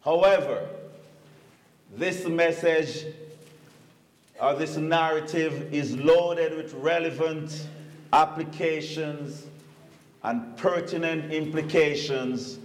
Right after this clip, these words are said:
for our time. Although it is an old message, it is also a new message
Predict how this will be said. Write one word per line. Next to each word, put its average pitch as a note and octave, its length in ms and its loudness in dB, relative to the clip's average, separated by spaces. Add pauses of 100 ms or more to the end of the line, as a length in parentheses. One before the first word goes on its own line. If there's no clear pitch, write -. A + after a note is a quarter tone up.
(260)
for C3+ 300 4
our E3+ 200 4
time. G2 440 -6 (1700)
Although F#3+ 580 6
it F#3 160 -4
is E3+ 240 -4
an E3+ 240 -4
old F#3 480 2
message, G2+ 880 -8 (2500)
it D#3+ 140 0
is E3 180 4
also F#3 600 6
a D#3+ 120 0
new F3 360 -4
message D#3+ 840 -2